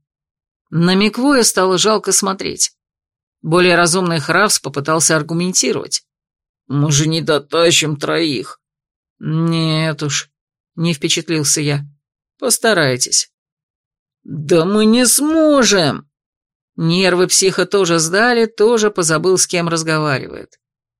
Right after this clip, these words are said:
Впрочем, его амнезия прошла быстро, и через миг Храв взмолился. "Ваше Величество, пощадите, мы и этих-то еле-еле".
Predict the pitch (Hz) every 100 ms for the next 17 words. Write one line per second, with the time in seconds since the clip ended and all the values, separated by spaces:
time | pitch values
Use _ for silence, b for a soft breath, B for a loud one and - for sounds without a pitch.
0 | _ _ - 285 277 269 240 262 254 226
1 | 214 247 233 208 - 226 220 262 - 131
2 | 135 139 147 147 175 214 - 165 180 165
3 | 135 156 156 135 - - _ _ _ _
4 | _ _ _ _ 156 151 160 156 160 151
5 | 156 156 165 185 143 - - 104 - _
6 | _ _ _ 214 208 - 226 208 240 220
7 | 185 147 - _ _ _ - 240 226 214
8 | 214 226 196 180 143 185 175 185 175 175
9 | 196 196 165 127